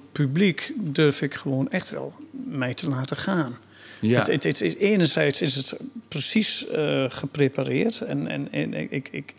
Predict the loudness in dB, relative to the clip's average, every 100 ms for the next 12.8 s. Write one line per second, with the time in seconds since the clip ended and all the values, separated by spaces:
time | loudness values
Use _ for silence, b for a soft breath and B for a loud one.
0 | B B B -2 0 2 2 2 0 2
1 | 0 0 -4 -4 0 0 0 2 2 4
2 | 2 0 -4 -4 -6 -6 -8 -8 -8 -4
3 | -4 -4 -2 0 2 2 2 0 -2 -4
4 | -2 -2 -2 -6 B B B B B 0
5 | 4 4 2 0 2 2 2 2 2 2
6 | 0 0 -2 -4 -2 2 2 2 -4 -2
7 | 0 -2 -2 0 2 4 4 4 2 0
8 | 0 0 4 4 4 0 2 4 6 4
9 | 2 -2 0 2 2 -2 -2 0 2 2
10 | 2 2 2 0 B B B B -2 2
11 | 4 4 4 2 2 0 2 2 4 2
12 | 2 4 4 6 4 4 4 0